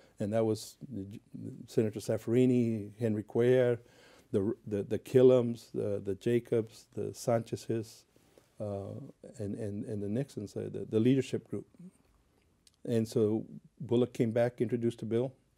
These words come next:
Well, he had a bill introduced, S B six, if I remember right, authored by Saffarini.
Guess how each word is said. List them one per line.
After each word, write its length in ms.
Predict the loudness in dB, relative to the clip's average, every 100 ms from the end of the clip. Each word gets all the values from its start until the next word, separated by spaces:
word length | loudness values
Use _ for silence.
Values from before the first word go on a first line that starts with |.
| -20 _
Well, 120 | -6 -2
he 140 | 4
had 220 | 8 8
a 60 | 6
bill 240 | 2 2
introduced, 480 | 2 0 -4 -6 -4
S 140 | -6 -2
B 140 | -4
six, 440 | -2 -2 -2 -4 -20 _ _ -8
if 160 | -2 2
I 40 |
remember 360 | 4 4 2 4
right, 180 | 4
authored 300 | 4 0 -2
by 100 | -2
Saffarini. 540 | -2 -2 -4 -6 -8